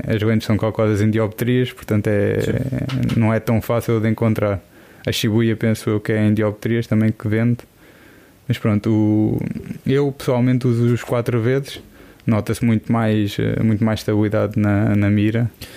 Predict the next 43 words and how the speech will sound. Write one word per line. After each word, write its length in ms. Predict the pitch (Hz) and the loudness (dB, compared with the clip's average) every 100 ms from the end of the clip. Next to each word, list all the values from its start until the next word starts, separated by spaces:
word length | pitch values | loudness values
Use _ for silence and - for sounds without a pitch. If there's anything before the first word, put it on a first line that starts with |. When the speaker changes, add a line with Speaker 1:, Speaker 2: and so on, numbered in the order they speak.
| - | -8
Speaker 2:
Tu, 80 | - | -4
por 80 | - | -2
exemplo, 160 | 120 | 0
a 40 | 117 | 0
cinquenta 320 | 135 127 120 | 0 0 0
metros, 420 | 120 117 - - | 0 -2 -4 -4
eh, 200 | - 104 95 | 0 0 0
se 280 | - - 98 92 92 | -4 -2 2 2 2
mirares 440 | 98 95 90 87 | 2 2 0 0
a, 200 | 87 85 | 2 2
o 140 | 85 87 | 2 2
alvo, 380 | 87 90 90 - | 0 0 -2 -2
o 40 | 98 | -2
que 100 | 101 | -2
é 20 | |
que 60 | |
tu 100 | - | -2
vês 260 | 85 76 - - | -2 -2 -6 -4
com 140 | 92 | -2
quatro 240 | 85 - 78 | -2 -4 -4
vezes? 240 | - - - - - | -4 -8 -14 -8 -2
Speaker 1:
Vejo 160 | 107 | 2
o 40 | 98 | 2
bastidor 360 | 98 104 98 | 2 2 2
todo. 220 | 107 104 - | 0 -2 -2
Speaker 2:
O 40 | |
bastidor 320 | 98 95 101 101 | -2 0 0 0
todo. 260 | - 85 - - - - | -2 -4 -8 -20 -20 -6
E 460 | - 101 101 98 95 | 0 2 2 2 0
com 340 | - 101 95 92 | 0 0 2 2
oito 220 | 95 - | 2 0
vezes? 260 | 76 - - - - - - - - - - - | -4 -4 -10 -16 -20 -20 -20 -20 -20 -20 -8 0
Speaker 1:
Vejo 300 | 117 107 - | 2 2 0
só 120 | 101 | 0
o 140 | 95 | 2
alvo. 280 | 92 92 - - - - | 2 0 -8 -20 -20 -14
Speaker 2:
Só 120 | - | -2
o 120 | 90 87 | 0 0
alvo. 160 | 85 - - - | -2 -8 -18 -8
Speaker 1:
Portanto, 300 | - 95 - | -2 -2 0
até 100 | 98 | 0
ao 160 | 90 | 2
azul. 260 | 90 92 | 2 0